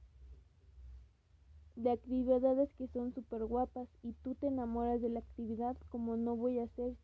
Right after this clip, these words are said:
Yo estoy en clase con lo tope, lo tope que venga y te enamoras, dedicas horas fines de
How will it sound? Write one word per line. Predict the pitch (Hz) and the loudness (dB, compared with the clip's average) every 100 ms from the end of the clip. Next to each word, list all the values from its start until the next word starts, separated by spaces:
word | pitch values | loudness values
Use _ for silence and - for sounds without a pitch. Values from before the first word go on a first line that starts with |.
| - | -4
Yo | 254 | 4
estoy | 285 285 302 302 | 4 4 0 2
en | 269 | 2
clase | 254 254 254 247 - | 2 2 2 -4 -6
con | 233 | -4
lo | 226 | -4
tope, | 220 240 226 247 269 _ _ _ - - | -2 -4 -4 -6 -6 _ _ _ -10 2
lo | 277 | 4
tope | 311 302 294 285 - - | 4 4 6 6 4 -12
que | - 254 | -2 2
venga | 262 262 262 269 - | 4 4 0 -2 -2
y | 240 | -4
te | 240 | -2
enamoras, | 226 226 220 233 226 220 | 0 0 0 0 -2 -2
dedicas | 233 220 - 247 240 | -4 -4 -4 -6 -4
horas | 240 220 226 | -2 -4 -4
fines | 240 254 254 | -6 -2 0
de | 226 | -2